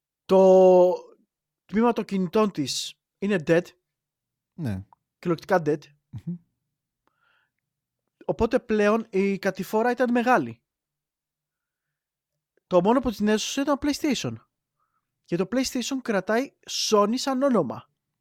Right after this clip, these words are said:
Speaker 1: Τίποτα
Speaker 2: Ε,
Speaker 1: άλλο.
Speaker 2: τώρα πλέον η Sony,
Speaker 1: Ακόμα
Speaker 2: άντε
Speaker 1: και
Speaker 2: να-,
Speaker 1: τηλε-,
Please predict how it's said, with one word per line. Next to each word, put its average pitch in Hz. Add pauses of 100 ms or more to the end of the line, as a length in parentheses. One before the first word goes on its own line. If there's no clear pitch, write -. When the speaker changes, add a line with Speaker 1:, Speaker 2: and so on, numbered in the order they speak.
(440)
Speaker 1:
Τίποτα 202
Speaker 2:
Ε, -
Speaker 1:
άλλο. 180
Speaker 2:
τώρα 196
πλέον 190
η 180
Sony, 185 (560)
Speaker 1:
Ακόμα 170
Speaker 2:
άντε -
Speaker 1:
και 165
Speaker 2:
να-, 170
Speaker 1:
τηλε-, 254